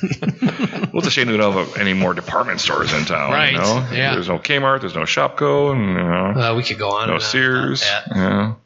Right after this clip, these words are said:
Speaker 2: We got Walmart and Target.
Speaker 1: Hmm.
Speaker 2: Ooh, and they're not even in Kenosha, they're in Pleasant Prairie.
Speaker 1: <laughs>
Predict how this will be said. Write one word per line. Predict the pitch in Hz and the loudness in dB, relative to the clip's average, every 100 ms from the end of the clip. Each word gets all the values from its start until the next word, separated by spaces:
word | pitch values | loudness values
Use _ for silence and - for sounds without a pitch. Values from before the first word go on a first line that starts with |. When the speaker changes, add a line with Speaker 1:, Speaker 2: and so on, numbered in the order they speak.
| _ _ _ _ | _ _ _ _
Speaker 2:
We | - | -6
got | 80 | -6
Walmart | 78 90 98 98 90 | 0 0 4 2 2
and | 85 | -2
Target. | 95 98 90 67 - - - - | 0 0 0 -4 -6 -18 -10 -4
Speaker 1:
Hmm. | 135 98 85 | -4 -4 -2
Speaker 2:
Ooh, | 90 92 80 78 87 | 0 2 2 0 -4
and | - | -2
they're | 98 | 0
not | 104 | 2
even | 107 104 | 2 2
in | 98 | 0
Kenosha, | 92 127 131 | 2 2 2
they're | 82 92 | 0 0
in | - | 0
Pleasant | 104 104 98 | 0 0 2
Prairie. | 110 113 | 2 2
Speaker 1:
<laughs> | - | 0